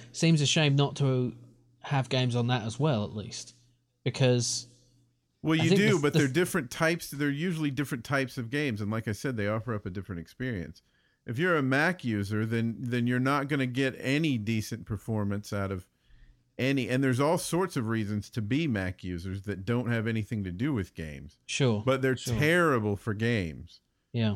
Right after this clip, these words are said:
Speaker 2: You know, especially if, if you need any performance out of it. There are some good games out there, but they're not higher end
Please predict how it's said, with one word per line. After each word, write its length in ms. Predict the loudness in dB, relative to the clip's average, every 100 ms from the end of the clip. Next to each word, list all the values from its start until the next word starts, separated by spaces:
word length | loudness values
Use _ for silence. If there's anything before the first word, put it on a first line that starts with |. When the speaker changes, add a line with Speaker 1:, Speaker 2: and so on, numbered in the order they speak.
| -2
Speaker 2:
You 100 | -2
know, 300 | 0 2 0 0
especially 640 | -2 0 0 0 0 -2
if, 200 | -2 -4
if 220 | -6 -4
you 120 | -2
need 240 | 0 0 0
any 160 | -2
performance 640 | -4 -6 -4 -4 -2 -4 -6
out 140 | -6
of 40 | -4
it. 40 |
There 100 | -2
are 160 | 0 -2
some 240 | -2 -6
good 320 | -2 -4 -4
games 300 | -4 -4 -4
out 240 | -4 -6 -8
there, 280 | -12 -12 -14 _ _ _ _ _ -6
but 160 | -4
they're 140 | 0 0
not 340 | 2 0 -2 _ _ -20
higher 480 | -10 -4 0 0 0
end 400 | 0 0 -2